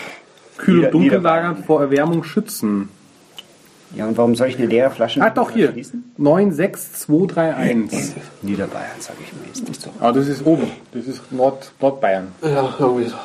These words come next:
Speaker 3: Franken.
Speaker 1: Na,
Speaker 2: Nordbayern ist das.
Speaker 1: ja, ja, das
Speaker 3: Ja,
Speaker 1: ist
Speaker 3: doch.
Speaker 1: Norden. Ja,
Speaker 3: Weil hier
Speaker 1: okay.
Speaker 3: unten ist ja acht.
Speaker 1: Acht. Also das unten rechts eher acht, unten links geht's Richtung sieben und rauf geht's auf neun.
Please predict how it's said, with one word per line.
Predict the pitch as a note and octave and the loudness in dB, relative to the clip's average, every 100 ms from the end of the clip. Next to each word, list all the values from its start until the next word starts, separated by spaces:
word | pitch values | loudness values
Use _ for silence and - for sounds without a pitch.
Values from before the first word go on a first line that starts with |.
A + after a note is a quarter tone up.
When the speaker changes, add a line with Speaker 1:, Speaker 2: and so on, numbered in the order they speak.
| - - | -14 -10
Speaker 3:
Franken. | - A#2 C3+ D3 C3+ - - - - | -2 0 0 0 -4 -6 -16 -20 -10
Speaker 1:
Na, | A2 | -6
Speaker 2:
Nordbayern | A#2 C3 C3 C3+ | -2 0 0 -2
ist | - | -6
das. | - - A#2+ | -10 -10 -6
Speaker 1:
ja, | B2 | -4
ja, | B2 | -4
das | B2 | 0
Speaker 3:
Ja, | B2+ D3+ | 4 4
Speaker 1:
ist | D#3 | 4
Speaker 3:
doch. | C3 | 0
Speaker 1:
Norden. | A#2+ A#2 - _ _ _ _ - B2+ A#2+ A2 F2 F2 - - - - - - - | -2 -6 -12 _ _ _ _ -20 -16 -16 -18 -20 -20 -20 -20 -20 -20 -20 -20 -6
Ja, | A2+ A2+ | -4 -2
Speaker 3:
Weil | C3+ C3 | 2 4
hier | D#3+ | 6
Speaker 1:
okay. | F#3 | 4
Speaker 3:
unten | G3 | 2
ist | F#3 | 2
ja | F3 | 2
acht. | D#3+ - - _ - - | 2 -2 -18 _ -14 -6
Speaker 1:
Acht. | - - | -6 -4
Also | A#2+ | -2
das | C3 B2+ - - _ - | 0 -2 -14 -20 _ 2
unten | E3+ F3+ C#3+ | 4 4 0
rechts | A#2 C3+ E3+ - | 2 0 0 -6
eher | - B2+ A2 | 0 2 4
acht, | D#3 - - - | 2 0 -6 -4
unten | D3+ D3+ C#3 | -2 0 0
links | C3+ D3 D3 - | 4 4 4 0
geht's | C#3 - | -4 0
Richtung | C#3 - B2+ B2 | -2 0 -2 0
sieben | C3 F#3+ G3 | 4 6 6
und | C#3+ | 4
rauf | A#2 C3+ E3 | 4 2 0
geht's | - D3+ D3+ | -4 -6 -2
auf | D3 | -2
neun. | D3+ C#3+ G#2 | 0 2 0